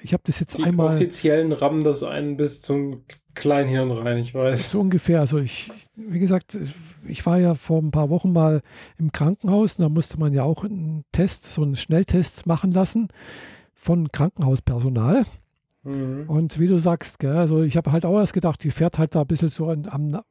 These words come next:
Speaker 1: am vorderen Teil der Nase rum, so wie es in der Beschreibung steht, gell.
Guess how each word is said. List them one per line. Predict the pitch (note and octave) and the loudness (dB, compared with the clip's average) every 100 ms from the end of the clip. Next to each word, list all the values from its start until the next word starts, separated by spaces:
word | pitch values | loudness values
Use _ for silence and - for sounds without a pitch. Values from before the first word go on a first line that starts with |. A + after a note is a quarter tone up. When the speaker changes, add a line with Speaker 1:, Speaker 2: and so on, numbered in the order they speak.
| - - _ _ | -20 -20 _ _
Speaker 1:
am | - | -6
vorderen | - D3+ F3+ E3+ | 0 2 2 2
Teil | D3+ D3 | 2 2
der | D3+ | 2
Nase | C#3 A#2+ F3+ G#3+ | 0 -2 -2 -2
rum, | G#3 | 0
so | G#3 F3+ | 2 2
wie | |
es | G3 | 2
in | G3+ | 2
der | F3 | 0
Beschreibung | D3+ - F3+ G3+ D3 | 0 0 2 2 -2
steht, | - D#3 C4+ | -2 0 0
gell. | - C#3 | -2 -2